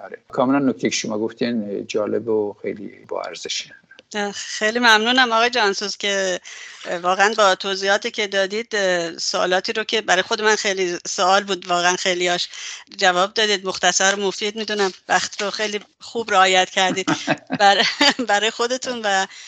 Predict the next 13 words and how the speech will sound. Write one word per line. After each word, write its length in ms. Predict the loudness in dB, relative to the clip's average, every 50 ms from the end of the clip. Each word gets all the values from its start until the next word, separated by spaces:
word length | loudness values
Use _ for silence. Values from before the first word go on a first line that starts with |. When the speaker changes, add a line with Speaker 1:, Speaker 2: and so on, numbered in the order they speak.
| -20 -8 -2
Speaker 2:
همرزمانتون 840 | 0 2 2 4 4 2 2 2 0 -4 -6 -6 -6 -8 -8 -6 -2
در 180 | 0 0 0
شورای 300 | 0 -2 -4 -4 -4 -4
ملی 220 | -4 -6 -8 -10 -10
مقاومت 680 | -10 -6 -6 -6 -6 -6 -2 0 0 0 0 -2 -2
آرزوی 300 | -2 -2 -2 -2 -4 -6
موفقیت 580 | -4 -2 -2 0 0 0 0 2 2 2 2 2
دارم 380 | 0 0 2 2 0 0 -2 0
در 260 | 2 2 2 2 0
سرنگونی 600 | 0 2 2 2 2 2 0 -4 -6 -4 -4 -4
رژیم 280 | -4 -4 -4 -4 -4 -4
آخوندها 600 | -4 -4 -4 -4 -8 -6 -4 -2 0 0 0 -2 -4 -8 -14 -14 -14 -14 -16 -16 -18 -10 -2
و 100 | 2